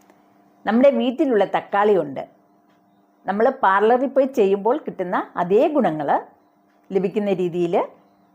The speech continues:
എങ്ങനെ ഒരു ഫേഷ്യൽ ചെയ്യാം എന്നതാണ് ഞാനിവിടെ നിങ്ങളുമായി, നിങ്ങളെ പരിചയപ്പെടുത്തുന്നത്.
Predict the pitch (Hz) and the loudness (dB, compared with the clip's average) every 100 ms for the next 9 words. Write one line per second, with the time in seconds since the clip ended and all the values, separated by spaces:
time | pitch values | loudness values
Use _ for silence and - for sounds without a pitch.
0 | _ _ _ _ _ _ 202 202 247 285 | _ _ _ _ _ _ -4 0 2 2
1 | 202 220 180 175 214 196 175 202 262 180 | 0 0 -2 -2 -6 -2 0 0 -4 -4
2 | 180 165 151 247 - _ - 180 170 160 | -2 -2 -4 -6 -10 _ -8 -6 -4 -2
3 | 214 - _ _ _ _ _ _ 254 202 | -2 -4 _ _ _ _ _ _ -10 -8
4 | 160 185 - 190 185 202 302 202 - 151 | -4 -6 -6 -8 -4 -2 -2 -2 -4 -6
5 | 147 135 98 | -10 -16 -16